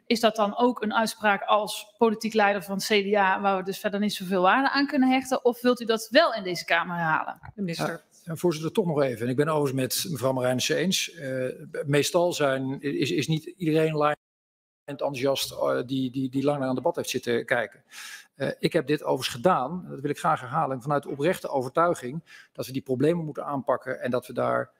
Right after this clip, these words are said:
Speaker 3: draagvlak voor moeten organiseren. Daar ben ik, dat realiseer ik me volledig. Daar ben ik echt niet de enige in. Dat zal iedereen hier hardgrondig met me eens zijn. Maar het is ook mijn overtuiging geweest om dit te doen. Ik heb ook bij herhaling gezegd dat ik die uitspraken heb gedaan en dat ik ook achter die uitspraken sta.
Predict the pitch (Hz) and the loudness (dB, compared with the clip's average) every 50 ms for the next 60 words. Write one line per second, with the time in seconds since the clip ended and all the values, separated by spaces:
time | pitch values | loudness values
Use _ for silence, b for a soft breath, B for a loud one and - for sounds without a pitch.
0 | _ _ - 127 131 135 127 - - 127 110 - - - 123 120 117 - 113 120 | _ _ 0 0 0 2 0 0 0 -2 -2 -2 -6 -8 -6 -6 -6 -4 -4 -6
1 | 117 - 123 113 117 110 113 117 120 147 147 143 - - - - - - - - | -4 -4 -2 -2 -2 -2 -2 0 0 0 -2 -2 -6 -12 -20 -18 -18 -18 -16 -10
2 | - - 147 147 143 135 196 185 160 143 143 123 104 139 147 170 170 - - - | -4 -2 -2 0 2 2 0 0 0 -2 -4 -4 -2 2 2 2 2 2 -2 -4
3 | 135 151 156 - - 190 - 170 - - - 165 185 180 - 185 165 151 - - | -4 -6 -4 -4 -4 -4 -4 -4 -4 -2 -2 0 -2 -2 -2 -2 -2 -2 -4 -4
4 | - - 208 185 170 151 147 143 139 135 117 135 - - - 165 151 131 - 135 | -4 -2 0 0 2 0 0 0 0 -2 -2 -2 -4 -4 -4 -4 -4 -2 -2 -4
5 | 123 147 151 156 170 175 - 165 147 151 156 - - - - - - _ - 143 | -2 0 0 0 0 0 0 0 -2 -2 -6 -12 -16 -16 -16 -16 -14 _ -2 0
6 | 135 147 151 135 139 143 151 165 185 190 185 170 147 127 - 151 147 151 123 131 | 0 0 -2 -2 2 2 2 2 2 0 0 -2 -4 -2 0 0 0 0 0 -4
7 | 123 - - 131 123 123 127 - - - _ - 120 120 120 123 123 123 - 127 | -12 -8 -4 -2 -2 0 -2 -4 -8 -10 _ -4 -2 -2 0 0 0 -2 -2 -2
8 | 120 120 95 - _ B B B B B B B B B B B B B _ _ | -4 -4 -6 -6 _ B B B B B B B B B B B B B _ _
9 | - 135 - - 208 - - 160 139 143 127 135 170 175 156 139 123 110 - - | -2 0 2 2 2 2 2 0 0 -2 -2 0 0 2 0 0 -4 -6 -2 0
10 | 180 156 147 - - - - - - 139 151 147 143 139 143 - - - - 127 | 0 0 0 -2 -6 -10 -12 -12 -6 -2 0 0 0 0 -2 -8 -12 -12 -16 -10
11 | - 151 143 147 151 - - - 143 131 127 - 123 123 - 127 131 131 143 170 | -6 -2 0 0 0 -2 -2 0 0 0 0 -2 -8 -8 -6 -4 -2 0 0 0
12 | 165 151 147 147 - 151 147 - - _ 185 - - 170 139 135 120 117 123 - | -2 -4 -4 -4 -4 -4 -6 -6 -4 _ -4 -2 -2 -4 -4 -4 -2 -4 -4 -4
13 | - - 120 113 - - - - - - - | -6 -4 -4 -4 -4 -4 -8 -8 -8 -8 -14